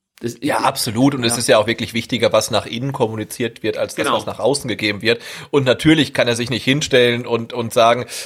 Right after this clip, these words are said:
Speaker 2: äh, d-, der Luca Mack ist ein, ein guter Kicker, aber wir sehen ihn nicht, äh, in der Rolle, dass er Mangala ersetzen kann. Ähm, das ist halt beim Hamada ganz anders. Den könnten wir uns vorstellen. Natürlich kann er das halt nicht sagen. Aber ich hoffe, dass es halt so nach, nach innen auch kommuniziert wird. Und wenn das, wie gesagt, äh, oder wie du gesagt hast,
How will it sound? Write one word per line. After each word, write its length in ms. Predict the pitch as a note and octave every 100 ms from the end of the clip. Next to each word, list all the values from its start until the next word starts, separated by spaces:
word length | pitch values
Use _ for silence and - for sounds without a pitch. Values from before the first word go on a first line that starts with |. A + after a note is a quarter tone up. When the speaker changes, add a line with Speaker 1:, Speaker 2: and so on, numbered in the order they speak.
| -
Speaker 2:
äh, 200 | A2 G#2+
d-, 840 | F#2 - - _ - - - A#2 C#3+
der 140 | A#2
Luca 200 | B2 A#2+
Mack 160 | A#2 C3
ist 140 | -
ein, 160 | B2+ C3+
ein 100 | A#2+
guter 240 | C3 C3+
Kicker, 300 | - C#3 C3+
aber 300 | A2 A#2 G#2+
wir 80 | G#2+
sehen 180 | B2+ A#2
ihn 80 |
nicht, 320 | A2 B2+ - -
äh, 200 | A2+ A#2
in 120 | A2+
der 80 | G#2+
Rolle, 240 | C3 A#2+
dass 160 | A#2 A2+
er 80 |
Mangala 380 | G#2+ D3+ C#3+ A2+
ersetzen 360 | G#2+ A2 - B2
kann. 240 | B2+ C3 - - -
Ähm, 540 | A#2+ A2+ A2 A2 A2+ A2+ - -
das 160 | A#2
ist 200 | C3 A2
halt 180 | A#2 G#2+
beim 280 | A2+ G#2+ A2
Hamada 500 | G#2+ G#2+ G#2+ A#2+ A#2
ganz 180 | A2 -
anders. 340 | C3 C#3+ G#2
Den 140 | A#2+
könnten 220 | B2 B2+ B2
wir 80 |
uns 100 | G#2+
vorstellen. 320 | - D3+ D3 G2
Natürlich 280 | - -
kann 120 | - B2
er 80 |
das 160 | A2+ -
halt 160 | A#2 B2+
nicht 120 | A#2
sagen. 320 | C#3+ D3 A2+ - -
Aber 140 | A2+ A2
ich 80 |
hoffe, 180 | C3 B2+
dass 140 | G#2+ A#2+
es 100 | -
halt 200 | G#2 G2+
so 260 | A2 G#2+
nach, 240 | G2 F#2+ -
nach 160 | G2
innen 300 | A#2 B2+ G2
auch 220 | F#2 G2
kommuniziert 640 | - G#2 G2 F#2 - C#3 C#3+
wird. 120 | F#2+
Und 120 | F#2
wenn 100 | A2
das, 160 | A2 -
wie 80 | D#3
gesagt, 320 | D#3+ G2 -
äh, 60 | -
oder 240 | A2 G#2+
wie 80 | A2+
du 80 | A#2
gesagt 320 | A#2 C3 B2
hast, 160 | G2+